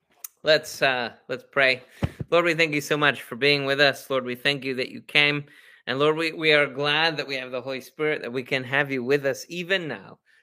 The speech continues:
And not only that, Lord, we look forward to the day when we will be with you again, that we'll get to see you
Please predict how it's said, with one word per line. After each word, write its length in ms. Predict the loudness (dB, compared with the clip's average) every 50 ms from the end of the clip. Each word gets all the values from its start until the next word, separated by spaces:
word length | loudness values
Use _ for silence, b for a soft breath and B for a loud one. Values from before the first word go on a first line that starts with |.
| b b
And 140 | -8 -4 0
not 200 | 2 2 4 4
only 220 | 4 2 0 0 -2
that, 260 | -4 -6 -6 -6 -6
Lord, 180 | -6 -4 -4
we 100 | -4 -2
look 200 | 0 -2 -2 -2
forward 400 | -2 -2 0 0 0 0 -2 -4
to 120 | -6 -12 -10
the 100 | -6 -2
day 200 | 0 0 2 2
when 180 | 0 -2 -2 -2
we 140 | -2 -2 -2
will 100 | -4 -4
be 180 | -4 -4 -2
with 260 | 0 0 -2 -2 -2
you 120 | -4 -4 -4
again, 440 | -4 -4 -2 -2 -2 -2 -2 -6 -8
that 120 | -12 -12
we'll 160 | -12 -12 -10
get 180 | -10 -10 -12 -12
to 80 | -16
see 280 | -20 -12 -6 -4 -4 -4
you 440 | -4 -4 -6 -6 -6 -4 -6 -8